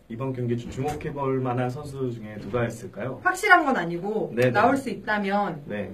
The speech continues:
Speaker 2: 전 마샬이 아무래도 좀 맨유가
Speaker 1: 아,
Speaker 2: 기대하고
Speaker 1: 그쵸.
Speaker 2: 나올 수 있다면
Speaker 1: 네.
Speaker 2: 그 가정하에
Speaker 1: 네.
Speaker 2: 좀 되지 않을까.
Speaker 1: 네.
Speaker 2: 그리고 반대로 알바니아에서는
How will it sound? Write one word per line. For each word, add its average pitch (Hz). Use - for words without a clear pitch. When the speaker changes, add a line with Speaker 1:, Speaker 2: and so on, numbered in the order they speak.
Speaker 2:
전 226
마샬이 196
아무래도 180
좀 190
맨유가 196
Speaker 1:
아, 202
Speaker 2:
기대하고 190
Speaker 1:
그쵸. 117
Speaker 2:
나올 240
수 269
있다면 190
Speaker 1:
네. 117
Speaker 2:
그 -
가정하에 190
Speaker 1:
네. 107
Speaker 2:
좀 247
되지 202
않을까. 160
Speaker 1:
네. 110
Speaker 2:
그리고 311
반대로 220
알바니아에서는 202